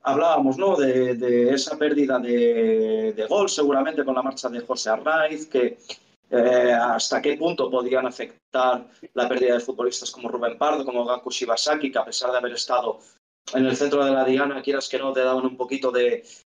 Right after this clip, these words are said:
de velocidad con circulación, pero este equipo ha sabido reinventarse y ahora mismo está segundo por méritos propios. Lo mismo con el Racing, de, con ambos Racing, te diría.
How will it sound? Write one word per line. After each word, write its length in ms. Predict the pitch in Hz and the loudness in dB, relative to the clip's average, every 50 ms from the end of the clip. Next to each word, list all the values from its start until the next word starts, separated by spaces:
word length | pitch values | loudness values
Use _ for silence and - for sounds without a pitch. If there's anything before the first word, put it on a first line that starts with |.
| _ _ _ | _ _ _
de 220 | - 120 120 131 127 | -8 -2 0 2 2
velocidad 500 | 123 123 117 117 117 113 123 143 147 143 | 2 2 0 -2 -2 -2 0 0 0 0
con 160 | 143 131 127 | -2 -2 -4
circulación, 640 | 135 127 - 131 127 127 - - 170 175 185 180 - | -6 -8 -4 -2 -2 -2 -2 -2 0 0 0 0 -2
pero 140 | - 139 | -2 -4
este 140 | 139 - - | -2 -2 -2
equipo 180 | 147 147 143 135 | -2 -2 -2 -2
ha 60 | 127 | -2
sabido 320 | - 135 127 131 127 127 | -4 -4 -4 -4 -2 -2
reinventarse 800 | 123 127 127 127 127 131 131 - 147 151 139 - - 180 185 - | -2 -4 -6 -8 -8 -8 -6 -2 -2 -2 0 0 0 2 2 0
y 80 | - 123 | 0 -2
ahora 160 | 123 123 135 | -4 -4 -4
mismo 180 | 147 - - 139 | -6 -8 -8 -8
está 160 | - - 135 | -6 -6 -4
segundo 340 | 131 - 127 127 143 151 156 | -4 -2 -2 0 0 2 2
por 140 | 151 131 123 | 2 0 -2
méritos 380 | 123 117 113 107 98 95 - | -4 -8 -12 -14 -16 -18 -12
propios. 500 | - 131 139 143 - 120 101 98 - - | -4 -2 -2 -2 0 -2 -6 -6 -4 0
Lo 140 | 143 147 151 | 2 4 4
mismo 240 | 170 196 - - - | 4 2 0 -2 -2
con 120 | - 143 | 0 0
el 80 | 120 113 | 0 0
Racing, 520 | - 139 147 143 - 123 113 104 98 98 _ _ _ _ _ _ _ | 2 2 0 0 -2 -6 -10 -10 -12 -18 _ _ _ _ _ _ _
de, 480 | - 139 139 131 127 123 123 123 123 120 - | 0 2 4 4 4 4 4 4 2 0 -2
con 160 | - 156 156 | -2 0 0
ambos 340 | 185 190 - 131 120 117 117 | 0 0 0 0 -2 -2 0
Racing, 380 | 127 127 117 - - 123 113 107 _ | 0 0 0 -2 -4 -8 -10 -8 _
te 140 | - 123 120 | -2 -2 -2
diría. 440 | 117 120 117 117 107 101 98 95 | -4 -4 -4 0 2 2 2 2